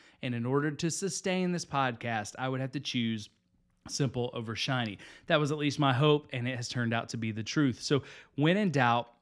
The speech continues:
choose simplicity over shiny, and it will get you there. It's more sustainable. The third thing I've learned from this podcast is to let passion lead and not numbers. Let passion lead and not numbers. The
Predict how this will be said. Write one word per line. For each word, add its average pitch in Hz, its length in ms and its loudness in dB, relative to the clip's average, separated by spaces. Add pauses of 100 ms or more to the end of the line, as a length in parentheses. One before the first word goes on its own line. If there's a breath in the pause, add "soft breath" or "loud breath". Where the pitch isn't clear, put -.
(100)
choose 131 320 -2
simplicity 123 760 -4
over 107 260 -6
shiny, 107 600 -4
and 101 120 -10
it 95 200 -10
will 104 160 -6
get 98 320 -10
you 101 240 -8 (120)
there. 98 420 -8
It's - 180 -14
more 98 160 -10
sustainable. 117 640 -4 (300 loud breath)
The 175 100 0
third 220 220 4
thing 240 120 4
I've 160 80 6
learned 165 180 6
from 156 100 2
this 147 100 0
podcast 170 500 2
is 165 100 -2
to 156 120 -2
let 156 260 2
passion 147 460 0
lead 139 240 4
and 131 100 4
not 135 180 2
numbers. 131 400 -2 (540 soft breath)
Let 170 260 4
passion 185 520 2
lead 165 300 2
and 135 240 2
not 127 380 2
numbers. 117 460 -2
The 135 160 -2